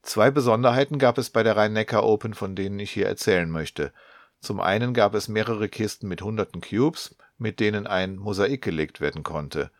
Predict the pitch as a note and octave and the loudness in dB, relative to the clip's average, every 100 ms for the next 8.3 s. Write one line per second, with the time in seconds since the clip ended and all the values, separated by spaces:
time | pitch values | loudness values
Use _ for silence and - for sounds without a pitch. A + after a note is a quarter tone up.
0 | _ _ - - G2+ G#2+ G2+ C3+ C3 A2+ | _ _ -20 -10 -8 -6 -4 -2 0 0
1 | G2+ G2 A2 B2 A#2 A2+ G2+ - G#2+ F#2+ | 2 2 2 -2 0 0 0 -2 -2 -2
2 | F2 E2+ - G#2+ A#2 B2 G2+ G2+ G2 G2 | -2 -2 -2 0 0 0 -2 0 0 0
3 | F2+ F2+ F#2 G2+ G2 F2+ - G2+ G2 G#2 | -4 0 2 2 0 -4 -4 -4 -2 -2
4 | G2 - F2+ F#2+ - F#2 F2 D#2+ D2+ - | -4 -6 -4 -4 0 0 2 -2 -6 -10
5 | _ _ _ F#2+ G#2 A2 G#2 A2 G#2 G2+ | _ _ _ 0 0 0 -2 0 2 0
6 | - E2+ E2+ F2 F#2+ - A#2 B2 A2+ B2 | -2 -6 -2 -2 -2 -2 -2 0 -2 2
7 | A#2+ - B2 A#2 G2 F2+ - F2+ F2 D#2+ | 2 2 -2 2 4 4 2 -6 -4 -4
8 | D#2 D2+ - | -4 -10 -12